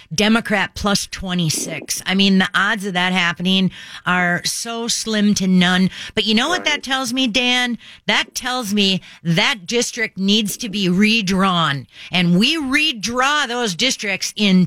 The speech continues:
Speaker 1: two years, and
Speaker 2: We
Speaker 1: that, that cannot stand. That just cannot stand.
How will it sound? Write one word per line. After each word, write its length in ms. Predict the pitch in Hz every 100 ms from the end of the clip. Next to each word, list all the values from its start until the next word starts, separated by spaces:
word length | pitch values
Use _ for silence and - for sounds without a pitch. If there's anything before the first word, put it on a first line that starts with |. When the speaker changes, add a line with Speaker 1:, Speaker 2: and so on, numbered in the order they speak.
| -
Speaker 1:
two 480 | - 294 302 311 285 - -
years, 720 | 202 220 247 208 190 123 131 - - -
and 500 | 214 208 202 202 202
Speaker 2:
We 120 | 135
Speaker 1:
that, 240 | 143 240 262 -
that 340 | 226 277 -
cannot 380 | - 285 269 -
stand. 640 | - 262 262 196 156 135
That 260 | 160 185 175
just 480 | 131 185 247 - -
cannot 420 | - 220 226 233
stand. 640 | - 220 208 160 123 139